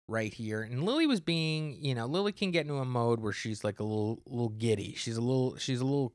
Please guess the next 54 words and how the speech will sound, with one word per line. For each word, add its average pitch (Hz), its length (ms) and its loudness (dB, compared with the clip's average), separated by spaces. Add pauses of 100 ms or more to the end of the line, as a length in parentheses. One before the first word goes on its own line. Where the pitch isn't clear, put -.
(120)
uh, 107 480 -2
a 104 140 -4
kooky 135 340 0
crazy. 104 520 -4 (400)
And 220 100 -4
Lily 339 200 4
was 254 120 0
kind 143 320 4
of 135 120 4
in 127 100 4
a 120 60 2
kooky 123 340 0
crazy 107 400 2
mode. 95 400 -4 (420)
And 113 120 -6
so 135 80 2
I 120 80 4
put 190 160 0
the 190 80 0
puzzle 185 260 4
piece 156 220 0
on 139 80 0
the 131 80 0
table 135 580 4
right 120 220 2
next 120 240 -4
to 123 100 -4
the 110 80 -6
puzzle, 135 560 4 (300)
and, 120 400 0
uh, 107 320 -2
I 120 180 6
walked 139 380 6
out 139 100 6
of 135 60 2
the 131 60 0
room 127 300 2
to 120 60 -2
go 107 160 -2
get 107 180 -6
some - 120 -12
coffee 131 400 2
or 123 100 2
something, 127 340 0
and 117 100 0
I 107 80 -2
came 123 340 -2
back, 123 340 6
and 120 160 2
the 120 60 8
puzzle 170 300 8
piece 160 260 4
was 127 120 6
gone. 120 500 10